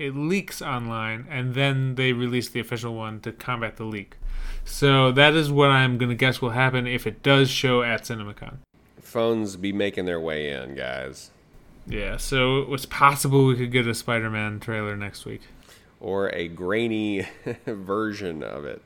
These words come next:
Speaker 1: The one will beget the other.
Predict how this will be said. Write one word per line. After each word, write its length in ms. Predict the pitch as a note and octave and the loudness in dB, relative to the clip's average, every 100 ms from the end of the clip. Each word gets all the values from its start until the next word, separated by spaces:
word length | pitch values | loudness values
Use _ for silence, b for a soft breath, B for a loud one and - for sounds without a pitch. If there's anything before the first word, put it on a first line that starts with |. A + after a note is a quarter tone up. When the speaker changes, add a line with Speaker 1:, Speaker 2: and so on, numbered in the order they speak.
| - - - _ _ - | -20 -20 -20 _ _ -14
Speaker 1:
The 180 | D#3 F3 | -10 -4
one 380 | D#3 F#3+ G3 | 2 4 6
will 180 | F#3+ F3+ | 6 4
beget 440 | C#3+ D3 C3+ D3 - | 4 2 2 2 2
the 160 | B2+ | 0
other. 280 | A#2 A2+ A2+ | 0 -6 -10